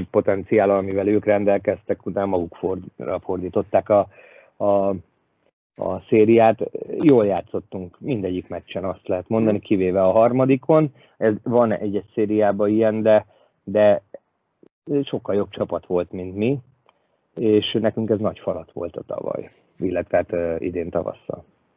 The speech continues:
Speaker 2: Hát nagyon sok
Speaker 1: Igen.
Speaker 2: sikert kívánunk a következő szezonra, a csapat építéshez, így a nyárra,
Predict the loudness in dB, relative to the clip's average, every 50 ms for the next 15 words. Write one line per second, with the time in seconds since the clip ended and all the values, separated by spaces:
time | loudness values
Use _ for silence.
0 | _ _ _ _ _ _ _ _ _ _ _ _ _ _ _ _ _ _ _ _
1 | _ _ _ _ _ _ _ _ -16 -10 -6 -4 -2 -2 -2 -4 -6 -6 -6 -6
2 | -8 -6 -4 -6 -6 -8 _ -8 -6 -4 -2 -2 -2 -2 -4 -4 -6 -4 -4 -4
3 | -4 -4 -4 -4 -4 -2 -2 -2 -2 -4 -6 -6 -4 -4 -4 -4 -4 -4 -4 -2
4 | -2 0 0 0 2 2 2 2 2 0 -2 -6 -4 -4 -4 -4 -4 -8 -8 -8
5 | -10 -8 -8 -8 -8 -4 -2 0 0 0 0 2 2 2 2 2 -2 -4 -4 -4
6 | -4 -2 -2 -2 0 0 0 -2 0 0 0 0 0 -4